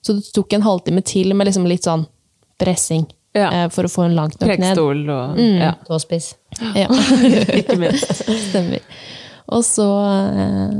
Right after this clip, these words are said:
Speaker 1: når hun da var langt nok ned, så var det jo liksom, da måtte jeg jo,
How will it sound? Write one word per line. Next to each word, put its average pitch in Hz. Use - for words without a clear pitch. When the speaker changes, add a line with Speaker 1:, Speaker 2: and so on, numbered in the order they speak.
Speaker 1:
når 208
hun 214
da 196
var 196
langt 180
nok 190
ned, 269
så 240
var 196
det 180
jo 190
liksom, 175
da 202
måtte 208
jeg 170
jo, 170